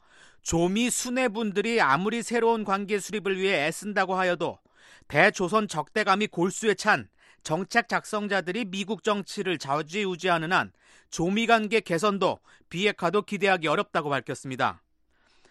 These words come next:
또한 대변인은 폼페오 장관이 지난 이십삼 일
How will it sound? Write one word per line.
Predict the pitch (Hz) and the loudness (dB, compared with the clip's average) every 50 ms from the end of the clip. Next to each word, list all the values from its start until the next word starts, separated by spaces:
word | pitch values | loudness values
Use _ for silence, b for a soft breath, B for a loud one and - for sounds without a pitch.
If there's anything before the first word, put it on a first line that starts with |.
| b b b | b b b
또한 | 208 226 240 | 0 0 2
대변인은 | 208 208 208 185 226 226 220 220 220 247 240 175 147 - | 2 2 2 4 4 2 2 2 0 -2 -2 -4 -8 -8
폼페오 | - 240 233 214 - 247 240 214 | -6 -6 -6 -2 0 0 2 2
장관이 | 226 226 208 220 226 226 | 2 0 0 0 -2 -2
지난 | - - - 214 220 208 | -4 -4 -2 0 0 0
이십삼 | 180 165 170 - - 220 208 208 | -2 -6 -10 -8 -2 -2 0 2
일 | 202 165 110 92 | 2 0 -2 -4